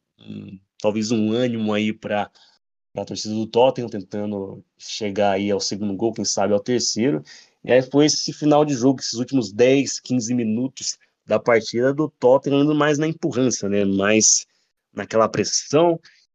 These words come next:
e até no finalzinho do jogo teve uma chance, é, perigosa do, do Lucas, ele chutou de fora da área, a bola desviou na zaga, tava quase encobrindo o goleiro Ramsdale, que fez uma defesaça e conseguiu,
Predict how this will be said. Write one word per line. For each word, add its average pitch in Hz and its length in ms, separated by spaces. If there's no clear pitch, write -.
e 120 520
até - 220
no 147 160
finalzinho 151 440
do 156 60
jogo 135 180
teve 143 180
uma 160 180
chance, 127 600
é, 95 500
perigosa 113 500
do, 107 160
do 107 120
Lucas, 117 360
ele 113 100
chutou - 360
de 113 80
fora 113 400
da 120 140
área, 113 180
a - 20
bola 110 220
desviou 107 340
na 120 160
zaga, 113 460
tava 107 160
quase 113 260
encobrindo 113 460
o - 20
goleiro 104 420
Ramsdale, 104 460
que - 60
fez 101 120
uma 110 140
defesaça 110 800
e 104 280
conseguiu, 98 760